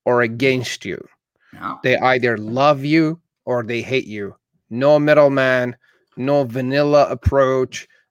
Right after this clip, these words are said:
Speaker 1: no one solution for everybody. And based on what David says,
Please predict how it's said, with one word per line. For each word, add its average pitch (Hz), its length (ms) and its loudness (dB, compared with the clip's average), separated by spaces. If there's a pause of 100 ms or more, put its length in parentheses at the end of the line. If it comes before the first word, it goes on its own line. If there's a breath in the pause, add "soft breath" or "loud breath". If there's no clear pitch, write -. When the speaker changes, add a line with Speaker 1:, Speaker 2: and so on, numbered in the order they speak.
(100)
Speaker 1:
no 135 240 -2
one 135 320 -2
solution 131 400 -4
for 127 180 -2
everybody. 123 600 -2 (380 soft breath)
And 127 400 -4 (580)
based 123 280 -2
on 117 140 -2
what 110 140 -4
David 151 340 2
says, 110 360 -6